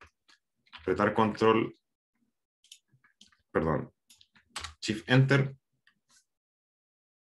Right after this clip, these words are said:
y esto automáticamente me abre una consola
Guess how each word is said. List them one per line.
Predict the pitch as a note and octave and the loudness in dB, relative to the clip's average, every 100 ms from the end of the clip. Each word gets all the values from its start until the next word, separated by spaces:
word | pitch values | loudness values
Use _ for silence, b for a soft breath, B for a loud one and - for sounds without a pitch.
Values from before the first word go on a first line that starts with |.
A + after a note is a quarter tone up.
| _ _ | _ _
y | - | -2
esto | A2 A2+ | 0 2
automáticamente | G#2 G2+ G#2 A2 G#2+ G#2+ A2+ | 2 4 4 4 4 4 4
me | G2+ F#2+ | 4 4
abre | G2 G#2 G#2+ C3 | 4 4 2 0
una | G#2 F#2+ | 0 0
consola | F#2+ F2+ G#2+ G#2 G#2+ A#2 | 0 0 2 4 2 0